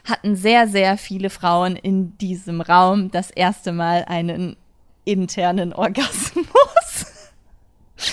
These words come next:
Und es klingt jetzt so,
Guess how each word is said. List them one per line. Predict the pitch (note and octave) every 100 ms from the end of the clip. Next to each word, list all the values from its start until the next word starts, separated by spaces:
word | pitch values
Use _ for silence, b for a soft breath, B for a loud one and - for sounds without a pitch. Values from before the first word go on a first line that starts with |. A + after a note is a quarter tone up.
| B B B B -
Und | C#4+ C#4+ D4 - _
es | C4+ C#4 -
klingt | - C4+ E4+
jetzt | B3+ B3 B3 -
so, | A3 A#3 A3+ A3+ A3 A3